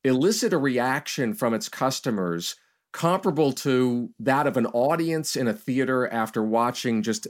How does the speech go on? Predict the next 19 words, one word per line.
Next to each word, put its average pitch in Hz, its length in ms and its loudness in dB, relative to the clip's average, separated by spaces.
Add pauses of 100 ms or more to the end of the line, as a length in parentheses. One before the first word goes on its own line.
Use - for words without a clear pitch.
a 107 100 0
spectacular 113 1120 -2
stage 104 380 -2
performance. - 540 -6
Because 120 360 0 (380)
think 196 160 2
about 170 260 4
what 143 120 2
happens 117 480 0
after 107 240 0
that 104 180 0
performance. 92 540 -4
The 107 140 0
audience, 143 500 0
they 120 140 2
rise 131 420 2
to 170 100 -2
their 135 140 0
feet, 110 400 -2